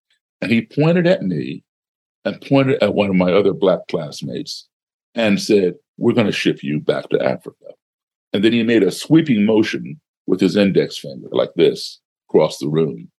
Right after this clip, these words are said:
and said, "All you Jews out there, you're going back to Israel."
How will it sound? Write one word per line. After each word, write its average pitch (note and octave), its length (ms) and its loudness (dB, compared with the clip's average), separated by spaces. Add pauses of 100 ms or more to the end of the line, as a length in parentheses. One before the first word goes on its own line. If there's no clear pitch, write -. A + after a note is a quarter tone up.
(220)
and F2+ 100 -4
said, F#2 220 0
"All G2+ 300 2
you F#2 180 0
Jews G#2 420 -2
out D2+ 240 -2
there, D2 340 -2 (300)
you're F#2+ 140 -2
going D#2+ 260 -2
back - 220 -6
to - 180 -4
Israel." - 500 -6